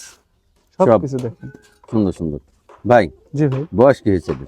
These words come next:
Speaker 1: এটা বয়স আপনার সাড়ে চার মাস।
Speaker 2: কি বাচ্চা এটা?
Speaker 1: এটা পাঁঠার বাচ্চা ভাই।
Speaker 2: পাঁঠা?
Speaker 1: জি।
Speaker 2: মাশাআল্লাহ। ভাই,
Speaker 1: জি ভাই।
Speaker 2: এটার দাম কত রাখবেন?
Speaker 1: বত্রিশ হাজার।
Speaker 2: বত্রিশ হাজার।
Speaker 1: জি ভাই।
Speaker 2: ডেলিভারি বিকাশ আপনি দিবেন?
Speaker 1: সবকিছু আমি দিয়ে দেবো।
Speaker 2: এই যে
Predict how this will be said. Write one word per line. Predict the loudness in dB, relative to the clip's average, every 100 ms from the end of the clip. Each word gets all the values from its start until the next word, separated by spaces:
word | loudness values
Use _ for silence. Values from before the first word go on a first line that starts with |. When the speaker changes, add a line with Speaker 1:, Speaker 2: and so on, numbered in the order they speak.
| _
Speaker 1:
এটা | 0 4
বয়স | 4 2
আপনার | -2
সাড়ে | -2 -2 0
চার | 2 0
মাস। | 0
Speaker 2:
কি | 2
বাচ্চা | 2 2 -4
এটা? | -6
Speaker 1:
এটা | -4
পাঁঠার | 0 0 0
বাচ্চা | -2 -4 -6
ভাই। | -6 -2
Speaker 2:
পাঁঠা? | 0 0 2 2 0 -8 -6
Speaker 1:
জি। | -6 -8 -16 -10
Speaker 2:
মাশাআল্লাহ। | -8 -8 -8 -8 -6 -6 -8 -16 -18 -20 -20 _ _ _ _ _ _ _ _ 2
ভাই, | 2 0 _ -14 -6
Speaker 1:
জি | -4
ভাই। | -4 -8 -12 _ -6
Speaker 2:
এটার | -4 -2
দাম | -2 -2
কত | -4 -8
রাখবেন? | -10 -12 -16 -20 -6
Speaker 1:
বত্রিশ | -2 -2 -4 -6 -6
হাজার। | -10 -12 _ _ -2
Speaker 2:
বত্রিশ | -2 _ -2 -2 -2
হাজার। | -4 -6 -10 -8
Speaker 1:
জি | -8
ভাই। | -8 -6
Speaker 2:
ডেলিভারি | 0 2 2 2
বিকাশ | -2 -4 -6
আপনি | -4 -2
দিবেন? | -2 -2
Speaker 1:
সবকিছু | -2 -2 -8 -6
আমি | -4
দিয়ে | -4 -6
দেবো। | -8 -14 -14 -10
Speaker 2:
এই |
যে | -10